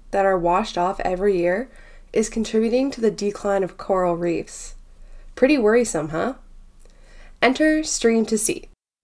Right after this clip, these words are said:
the only strongly tested reef-friendly mineral sunscreen that is safe for the animals and you.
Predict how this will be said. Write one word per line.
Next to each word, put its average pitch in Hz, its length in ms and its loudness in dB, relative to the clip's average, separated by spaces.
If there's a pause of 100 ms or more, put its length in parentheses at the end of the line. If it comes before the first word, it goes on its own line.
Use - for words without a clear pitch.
the 202 160 2
only 269 240 4
strongly 233 600 0
tested 175 500 -4
reef-friendly 165 600 0
mineral 208 400 2
sunscreen 165 640 -4 (300)
that 196 120 0
is 226 160 0
safe 240 240 2
for 254 100 -2
the 220 200 0
animals 285 580 0
and 311 240 4
you. 226 420 0